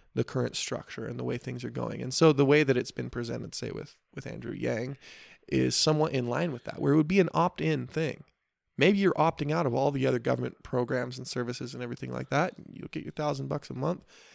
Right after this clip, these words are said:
Hey, maybe that is gonna free you up to have more creativity. It also make, might make you drop out of life,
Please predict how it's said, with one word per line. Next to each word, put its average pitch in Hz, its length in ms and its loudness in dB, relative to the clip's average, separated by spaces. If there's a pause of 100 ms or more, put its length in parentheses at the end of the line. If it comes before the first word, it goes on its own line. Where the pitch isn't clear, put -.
(120)
Hey, 240 240 2
maybe 151 280 4
that 165 160 2
is 220 140 2
gonna 123 180 -2
free 127 200 -6
you 123 160 -2
up - 140 -4
to 127 320 -6 (300)
have 135 180 -2
more 123 160 -2
creativity. 120 640 -6 (300)
It 127 100 4
also 160 260 4
make, 123 240 4 (180)
might 131 220 2
make 127 220 2
you 131 60 2
drop 127 280 6
out 127 140 4
of 120 100 -2
life, 127 380 2